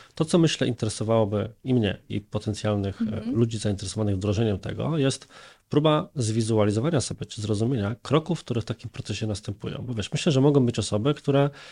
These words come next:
Speaker 1: nawet nie wiedzą, czy to jest raczej projekt na kwartał,
Speaker 2: Mhm.
Speaker 1: na tydzień, na trzy kliknięcia, z czego się coś takiego składa, bo my to, wiesz, kategoryzujemy sobie jedną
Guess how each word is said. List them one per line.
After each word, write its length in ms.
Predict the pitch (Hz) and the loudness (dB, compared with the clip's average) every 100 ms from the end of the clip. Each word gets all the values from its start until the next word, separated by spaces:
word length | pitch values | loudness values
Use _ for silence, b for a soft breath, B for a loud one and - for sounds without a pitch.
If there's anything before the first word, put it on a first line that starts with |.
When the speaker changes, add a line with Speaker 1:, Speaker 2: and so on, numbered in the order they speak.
| B B | B B
Speaker 1:
nawet 280 | 127 165 160 | 4 4 4
nie 120 | 160 | 4
wiedzą, 400 | 151 92 92 - _ - | 4 2 -2 -4 _ -10
czy 140 | - | -4
to 140 | 175 | 0
jest 160 | 208 - | 0 0
raczej 300 | 151 - 131 | 0 0 -2
projekt 640 | - 117 156 147 - - - | 0 0 2 0 -6 -16 -8
na 100 | 101 | -8
kwartał, 580 | - 90 - 107 104 - - | -6 -8 -6 -6 -8 -10 -6
Speaker 2:
Mhm. 200 | 220 107 | -2 2
Speaker 1:
na 120 | 104 | 2
tydzień, 520 | - 101 95 98 135 131 | 2 -2 0 -2 -2 -2
na 120 | 104 | 0
trzy 240 | - - | 0 -2
kliknięcia, 840 | 123 139 - 107 95 - - 139 151 123 | -2 -4 -2 -2 -2 -4 -6 -6 -6 -8
z 20 | |
czego 280 | - 143 160 | -2 0 0
się 140 | 143 | -2
coś 120 | 127 | -4
takiego 320 | - 117 123 | -4 -2 0
składa, 400 | 120 - 95 104 | 0 0 -2 0
bo 100 | 120 | 4
my 100 | 135 | 4
to, 120 | 170 120 | 4 4
wiesz, 180 | 113 | 2
kategoryzujemy 720 | - 143 135 131 123 131 165 | 0 -2 2 2 4 4 4
sobie 260 | 151 131 127 | 2 2 4
jedną 440 | 139 147 143 139 | 6 6 4 2